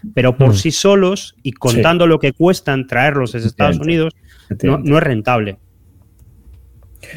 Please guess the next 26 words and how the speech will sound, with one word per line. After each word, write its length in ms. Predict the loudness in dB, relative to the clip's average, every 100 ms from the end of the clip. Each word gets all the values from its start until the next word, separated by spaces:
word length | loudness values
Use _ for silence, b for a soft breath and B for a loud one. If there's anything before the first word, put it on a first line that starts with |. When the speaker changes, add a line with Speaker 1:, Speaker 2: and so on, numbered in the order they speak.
| B
Speaker 3:
El 160 | 0 4
mítico 500 | 4 4 2 6 6
Dolan 320 | 8 6 4 0
Spiel, 320 | -2 0 2
aún 220 | 2 0
y 60 | 0
todo, 260 | 0 0
yo 140 | 0 -2
el 120 | 0
que 100 | -2
más 400 | -2 -4 -6 _ _ -20
nombre 540 | -4 2 4 4 2 0
tiene 240 | -2 -2
creo 160 | -2 -2
que 60 |
es 120 | -4 -4
el 340 | -4 -4 -4
Anon 220 | -2 -2
Famous 360 | 0 0 0 -2
Traffic. 540 | -6 -6 -6 -10 -12 _ _
No 120 | -10
sé 80 | -6
si 60 | -6
habéis 160 | -6
jugado 280 | -4 -4 -2
ese. 320 | -4 -6 -10